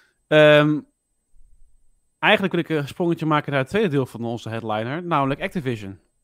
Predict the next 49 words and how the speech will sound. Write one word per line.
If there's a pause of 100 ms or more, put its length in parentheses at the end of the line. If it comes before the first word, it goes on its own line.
(280)
Die
blijft
Sony's
vriend,
maar
er
is
gewoon
heel
wat, (180)
eh,
tenminste, (160)
aan
de
hand
of
te
vertellen
over
Xbox
en
Activision. (1000)
En
wat
is
daar
überhaupt
het
verhaal,
jongens?
Wat,
wat
is,
wat
is
er
gaande
met
die
overname
bij
Activision
en
dan
eventueel
een
App
Store,
blibla?